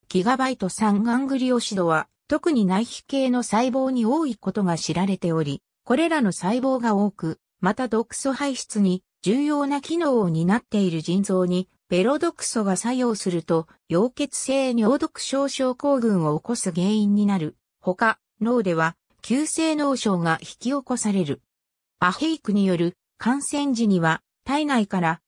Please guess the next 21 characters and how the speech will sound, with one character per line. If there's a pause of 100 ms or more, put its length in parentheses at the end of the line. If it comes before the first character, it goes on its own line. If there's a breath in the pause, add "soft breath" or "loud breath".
(160)
速
や
か
に
ベ
ロ
毒
素
を
除
去
す
る
こ
と
が
重
要
で
あ
る。